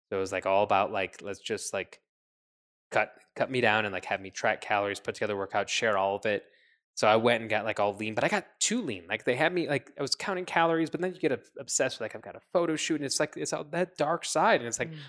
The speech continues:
Speaker 1: I lost way too much weight. I don't even think I've ever, like, told anyone that. I got, like, all the way down to, like, a hundred and sixty-one pounds,
Speaker 2: Oh, that's
Speaker 1: which
Speaker 2: small.
Speaker 1: was, yeah, thanks for the reminder.
Speaker 2: <laughs>
Speaker 1: And I was like, I'm like, "Oh my God, I'm so thin.
Speaker 2: But
Speaker 1: What
Speaker 2: you
Speaker 1: is
Speaker 2: were
Speaker 1: going
Speaker 2: shredded.
Speaker 1: on?"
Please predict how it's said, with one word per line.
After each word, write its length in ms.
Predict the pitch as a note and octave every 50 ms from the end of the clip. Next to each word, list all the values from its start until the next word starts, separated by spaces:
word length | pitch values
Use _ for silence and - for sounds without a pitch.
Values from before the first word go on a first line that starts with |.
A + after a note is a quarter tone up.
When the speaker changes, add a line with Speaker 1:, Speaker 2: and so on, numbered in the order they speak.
| - - -
Speaker 1:
I 60 | C4+
lost 160 | C4 G#2+ A2+
way 380 | G#2+ G#2+ A2 B2 D3 D3 C3+ B2
too 180 | - - A#2+
much 300 | A2+ G#2 G2 - - -
weight. 240 | G2 G2+ F#2 E2+ - - _ _ _ _ _
I 60 | -
don't 100 | G#3 A3
even 60 | F#3 D#3
think 100 | D3 C3
I've 120 | B2+ A#2+
ever, 120 | A2 G#2 G2
like, 160 | G#2+ - -
told 160 | - D#3 C#3
anyone 140 | A#2 G#2+ G2+
that. 100 | G#2 -
I 60 | F#3+
got, 160 | A3 A#3+ - D3
like, 160 | C#3 B2+ -
all 100 | - C3+
the 60 | C3
way 80 | C3 B2+
down 120 | A#2 A#2
to, 60 | A#2+ A2
like, 140 | G#2+ -
a 80 | - - - - - -
hundred 240 | C3 B2+ A#2+ A2+
and 120 | G#2+ G#2 G2+
sixty-one 520 | - - A2 - - A#2 G#2+ G2+ G2 G2
pounds, 440 | G2 - - G2 G2 A2 C3+ - - - _
Speaker 2:
Oh, 140 | F#3 F3+ F3
that's 260 | E3 E3+ F3 F#3 -
Speaker 1:
which 140 | - C3+ A2
Speaker 2:
small. 240 | D3 D3 C#3+ C#3 C3 - - _ _
Speaker 1:
was, 120 | C3+ B2 A#2+
yeah, 260 | A2+ C#3+ F#3 F3 C3 - - - - A#2 - - G2 F#2+ - _
thanks 200 | A#2+ A2+ G#2 -
for 80 | -
the 100 | G2+ G2+
reminder. 540 | G2 F#2 F2+ F2+ F2 F2 F2 - G2 - - _ _
Speaker 2:
<laughs> 120 | _ G#3
Speaker 1:
And 120 | C4+ B3+ C#3 D3+
I 60 | D#3
was 200 | D3+ E3 - -
like, 380 | D3+ D3+ B2 - D3 - - - - A3+ G3 - - - - -
I'm 100 | E3+ E3+
like, 140 | E3 D#3 -
"Oh 80 | C4+
my 100 | C4+ G#3+
God, 320 | E3 F#3+ G#3 B3 C4 B3 A#3
I'm 120 | G3+ - -
so 280 | - - - F4 D#4+
thin. 480 | D4 - - - B3+ C4+ F#4+ F4 C4+ A3 - - - - - - -
Speaker 2:
But 120 | F#3 F#3+
Speaker 1:
What 100 | - - F3
Speaker 2:
you 40 | E3
Speaker 1:
is 140 | D#3+ -
Speaker 2:
were 60 | G#3 G3+
Speaker 1:
going 260 | G3+ D3 - - -
Speaker 2:
shredded. 80 | - C4 B3+ A#3
Speaker 1:
on?" 60 | A3